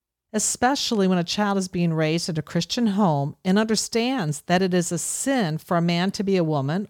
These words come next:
or a woman to be a man. Yet Uncle Matt, everyone who loves and adore, he's the life of the party,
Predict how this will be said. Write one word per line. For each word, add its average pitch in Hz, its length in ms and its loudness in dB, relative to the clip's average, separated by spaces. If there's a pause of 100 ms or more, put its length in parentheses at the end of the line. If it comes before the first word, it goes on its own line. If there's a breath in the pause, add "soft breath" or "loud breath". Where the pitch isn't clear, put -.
(100)
or 202 180 4
a 214 40 2
woman 196 420 2
to 185 100 -2
be 185 200 0
a 180 60 2
man. 208 460 -4 (480)
Yet 214 460 2
Uncle 226 260 2
Matt, 240 540 2
everyone 233 440 2
who 240 160 4
loves 214 500 4
and 247 100 0
adore, 240 640 2 (420)
he's 226 240 -2
the 208 100 2
life 202 320 4
of 240 60 -4
the 226 80 0
party, 226 560 -4